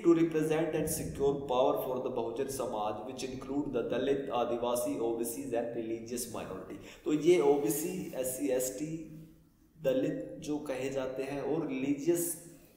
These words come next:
धार्मिक रूप से जो नंबर में कम है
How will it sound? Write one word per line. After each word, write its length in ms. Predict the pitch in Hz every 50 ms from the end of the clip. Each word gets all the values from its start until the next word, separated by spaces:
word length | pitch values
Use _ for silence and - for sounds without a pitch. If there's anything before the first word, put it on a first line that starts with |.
| - - - 117
धार्मिक 460 | 120 120 117 120 123 - 156 156 147
रूप 200 | - 120 117 - -
से 120 | 135 123 123
जो 120 | 123 135 139 127
नंबर 320 | 117 110 110 110 113 113 113 -
में 160 | 123 - -
कम 240 | - 117 117 - 117 110
है 180 | 101 117 143